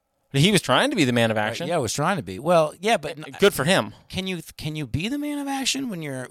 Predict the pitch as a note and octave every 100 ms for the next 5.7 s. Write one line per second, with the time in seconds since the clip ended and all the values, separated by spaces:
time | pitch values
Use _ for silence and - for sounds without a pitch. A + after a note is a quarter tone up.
0 | C3+ C3+ B2 C3+ D3+ D3 B2+ A2+ B2 B2
1 | B2+ A#2 G#2+ G#2+ G2+ F#2+ G#2 G2 F2+ F2
2 | G2+ A#2+ D3 - _ _ _ _ _ _
3 | _ - G#2+ - A#2 _ - - - A2+
4 | A#2 - - A#2+ - _ A2+ A#2+ A#2 C3+
5 | E3+ C3+ C3+ - C#3+ A#2+ C3+